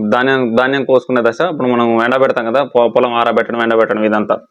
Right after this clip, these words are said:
అయితే ఏ పంటలో అయినా సరే నాలుగు దశల్లో ఎంత టైమ్ ఉంటుందంటే, first of all చివరి అరవై రోజులు, ఆ, చివరి అరవై రోజుల దగ్గర పునరుత్పత్తి దశ అనేది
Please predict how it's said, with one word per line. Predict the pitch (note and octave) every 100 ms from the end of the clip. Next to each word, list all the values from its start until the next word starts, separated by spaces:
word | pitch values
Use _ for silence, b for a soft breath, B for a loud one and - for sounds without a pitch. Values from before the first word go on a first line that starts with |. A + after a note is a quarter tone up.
| b b b -
అయితే | C3+ C#3 F3+
ఏ | C3 C#3+
పంటలో | E3+ E3 D3 D#3
అయినా | D3+ C#3+
సరే | C3+ D#3+
నాలుగు | C#3+ B2 D3 C#3
దశల్లో | C3 C3+ C#3
ఎంత | B2 A#2
టైమ్ | C#3+ C#3 C3+
ఉంటుందంటే, | A#2+ A#2+ A2+ C#3
first | C3+ B2 - D3+
of | C#3
all | C#3+ C3+ A#2 - b b b _ -
చివరి | D3+ F#3+ F3+
అరవై | D3 C#3+ D3
రోజులు, | C#3 D3 F3 F3 G#2+
ఆ, | C3 B2 C#3
చివరి | D3 E3 C#3
అరవై | C3 C#3
రోజుల | C3+ B2+
దగ్గర | B2 A#2+ D3 E3 C3+ - -
పునరుత్పత్తి | C#3+ D#3 D#3+ A#2+ B2
దశ | B2+ A#2+
అనేది | B2 D#3 D3+ B2+ -